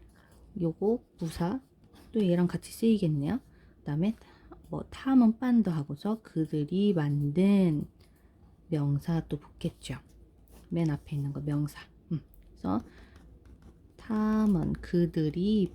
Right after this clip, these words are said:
빤더 만든 신원 뉴스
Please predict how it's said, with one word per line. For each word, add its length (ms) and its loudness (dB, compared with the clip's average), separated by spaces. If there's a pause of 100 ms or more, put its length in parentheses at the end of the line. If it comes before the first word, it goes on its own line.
(140)
빤더 840 2
만든 920 2 (1300)
신원 1500 4 (260)
뉴스 840 0